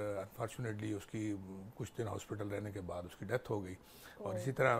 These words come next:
Speaker 1: एक मेरी एज फेलो था, मेरा पड़ोसी था, तो वो भी च-, वो पतंग उड़ा रहा था और मैं भी, और उसके जो है वो मेरे सामने जो है वो छत से गिरा और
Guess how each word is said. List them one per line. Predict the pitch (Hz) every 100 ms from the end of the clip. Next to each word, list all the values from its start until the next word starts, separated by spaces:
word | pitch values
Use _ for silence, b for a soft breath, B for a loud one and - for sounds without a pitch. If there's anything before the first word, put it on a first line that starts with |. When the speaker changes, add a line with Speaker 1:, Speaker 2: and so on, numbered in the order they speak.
| 117 113
Speaker 1:
एक | 117 110 107 110 107 104 104
मेरी | 113 113
एज | 117 117
फेलो | - 123 113
था, | - 110
मेरा | 107 104
पड़ोसी | 98 107 110 - 123
था, | 104 95 B B B -
तो | 101
वो | 143 151
भी | 151 135
च-, | 156
वो | 131 131 127 123 123 120 117 123
पतंग | 120 123 113
उड़ा | 110 113
रहा | 117
था | - 113
और | 107
मैं | 98 117
भी, | 127 123
और | 98 95
उसके | 107 - - 113
जो | 104
है | 95 98
वो | 101
मेरे | 101 120
सामने | - 135 147 127
जो | 98
है | 90
वो | 85 92 B B B -
छत | - -
से | 120
गिरा | 98 98 98 b b b -
और | 101 104